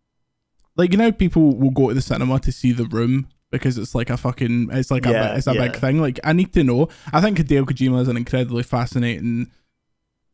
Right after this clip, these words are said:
Speaker 1: Donnie, but, um,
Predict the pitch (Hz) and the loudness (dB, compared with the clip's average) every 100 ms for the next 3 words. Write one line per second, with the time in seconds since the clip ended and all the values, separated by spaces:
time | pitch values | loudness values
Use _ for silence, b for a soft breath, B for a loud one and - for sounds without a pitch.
0 | - 123 117 127 139 135 _ _ _ - | -12 -4 0 2 2 0 _ _ _ -8
1 | - 120 110 - 117 117 117 120 117 120 | -2 0 -2 -6 -6 -2 -2 0 0 -2
2 | 117 | -4